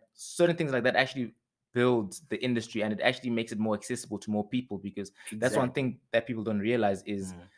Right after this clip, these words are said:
Speaker 1: there's enough pieces of the pie for all of us to be able to eat.
Speaker 2: Facts.
Speaker 1: So if I'm preaching the wine gospel and there's another player who's preaching the wine gospel,
Speaker 2: Mm.
Speaker 1: what people then don't see is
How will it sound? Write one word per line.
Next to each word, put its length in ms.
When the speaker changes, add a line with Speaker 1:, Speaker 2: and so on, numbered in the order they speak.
Speaker 1:
there's 180
enough 320
pieces 280
of 100
the 80
pie 220
for 180
all 160
of 120
us 120
to 100
be 140
able 220
to 180
eat. 240
Speaker 2:
Facts. 380
Speaker 1:
So 680
if 200
I'm 220
preaching 320
the 80
wine 220
gospel 500
and 100
there's 100
another 260
player 260
who's 180
preaching 280
the 80
wine 200
gospel, 500
Speaker 2:
Mm. 140
Speaker 1:
what 140
people 200
then 220
don't 200
see 300
is 260